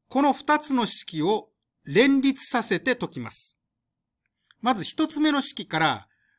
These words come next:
yイコールXの二乗になりますね。それを二つ目の式に代入すると、こうなります。Xの四乗イコールX。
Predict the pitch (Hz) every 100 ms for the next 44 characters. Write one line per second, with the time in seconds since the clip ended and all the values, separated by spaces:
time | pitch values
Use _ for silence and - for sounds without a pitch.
0 | _ _ - 240 247 170 - 226 170 143
1 | - - - 135 123 120 104 _ _ _
2 | _ _ _ 202 214 131 98 - 160 -
3 | _ _ _ _ _ _ _ _ - -
4 | 262 269 240 - _ - 233 226 240 226
5 | - - 208 208 165 156 147 - 127 -
6 | 190 214 _ _ _ _ _ _ _ -
7 | 247 220 165 143 - - _ _ _ _
8 | _ _ _ _ 214 240 - - 180 143
9 | 135 127 127 120 151 139 175 - -